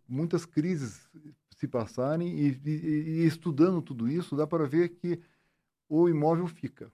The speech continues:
Essa é a frase que nós temos um livro chamado Lucre com Imóveis,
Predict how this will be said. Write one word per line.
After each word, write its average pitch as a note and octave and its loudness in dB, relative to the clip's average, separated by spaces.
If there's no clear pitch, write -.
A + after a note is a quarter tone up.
Essa C#3 2
é E3 6
a D3 4
frase C3 2
que B2 -2
nós B2+ 0
temos C#3 -2
um A#2+ 0
livro A#2+ 0
chamado G#2+ -4
Lucre D3 -2
com C#3 -6
Imóveis, A#2 -2